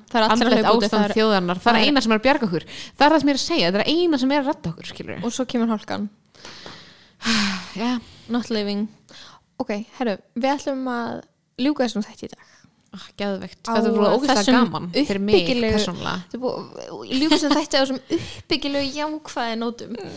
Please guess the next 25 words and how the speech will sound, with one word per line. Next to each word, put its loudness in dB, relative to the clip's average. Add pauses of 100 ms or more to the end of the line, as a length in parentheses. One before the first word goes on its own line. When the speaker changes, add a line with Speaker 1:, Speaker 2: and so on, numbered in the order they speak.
(160)
Speaker 2:
<laughs> -6
Speaker 1:
Nei, 2
við -2
erum -4 (320)
fucking -6
ferskar -12 (280)
og 2
við 0
hlökkum 0
bara 0
Speaker 2:
Ógeðslega -2
Speaker 1:
til 0
Speaker 2:
ferskar. 0
Speaker 1:
að, -4
eh, -4 (320)
að -6
heyra 0
frá -2 (160)
ykkur -4 (220)
bara -2 (500)
your -2 (180)
thoughts -4
and -2
ideas -6
Speaker 2:
Mhm. -2